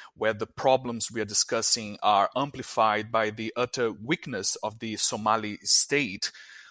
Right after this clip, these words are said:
What are some of the challenges in building a police insti-, institution and in actually policing day-to-day, uh, cities like Mogadishu,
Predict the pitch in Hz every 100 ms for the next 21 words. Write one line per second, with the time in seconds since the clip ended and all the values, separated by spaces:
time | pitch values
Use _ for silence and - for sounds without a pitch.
0 | _ - 226 294 - 262 190 - - 151
1 | 160 139 127 117 120 123 117 113 - 113
2 | 117 - 113 - - 123 - 120 - 156
3 | - - 101 98 110 113 110 104 - 117
4 | 110 - - 110 104 - - 107 98 208
5 | - 104 92 - 107 117 - 107 95 92
6 | - - - - 104 104 95 - - 208
7 | 131 - 101 - 107 107 104 107 - 107